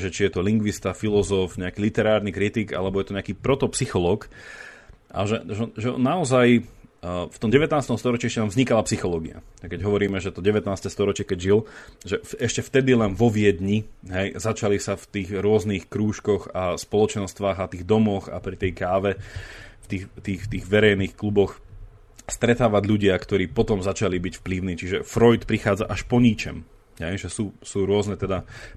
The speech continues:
papere, ktoré pozerajú na ten vzťah, že ako Freud bol inšpirovaný Nietzschem vo, vo všetkej jeho tvorbe. Ehm, no a Nietzsche tam ide naozaj, e, do toho bodu, že, že tá morálka má byť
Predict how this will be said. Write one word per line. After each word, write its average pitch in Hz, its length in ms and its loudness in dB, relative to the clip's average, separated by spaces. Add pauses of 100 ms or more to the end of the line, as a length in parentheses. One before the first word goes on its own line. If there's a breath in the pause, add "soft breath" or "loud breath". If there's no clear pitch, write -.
papere, 214 340 4
ktoré 196 380 2
pozerajú 120 640 4
na 104 80 2
ten 101 160 -2
vzťah, 139 240 0
že 110 160 2
ako - 80 -10
Freud 110 320 4
bol 101 160 0
inšpirovaný 113 560 2
Nietzschem 85 560 -4
vo, - 240 -10
vo 92 160 -8
všetkej - 320 -6
jeho 87 120 -6
tvorbe. 87 360 -6 (880 loud breath)
Ehm, 92 240 -2 (320)
no 110 160 2
a 110 160 4 (720)
Nietzsche 143 240 0
tam 160 160 0
ide 160 80 -2
naozaj, 156 340 2
e, 107 140 0 (320)
do 110 160 2
toho 117 240 2
bodu, 113 240 2
že, 107 320 4 (480 loud breath)
že 98 240 -4
tá 110 80 2
morálka 139 480 4
má 123 240 4
byť 123 180 2